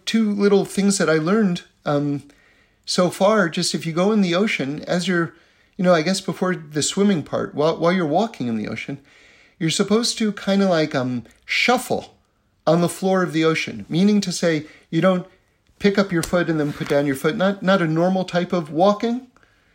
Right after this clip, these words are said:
right? But a shuffling. And, and the reason why you walk that way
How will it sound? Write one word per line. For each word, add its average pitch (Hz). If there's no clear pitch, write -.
right? 196
But 170
a 156
shuffling. 147
And, 160
and 160
the 160
reason 240
why 196
you 175
walk 185
that 120
way 104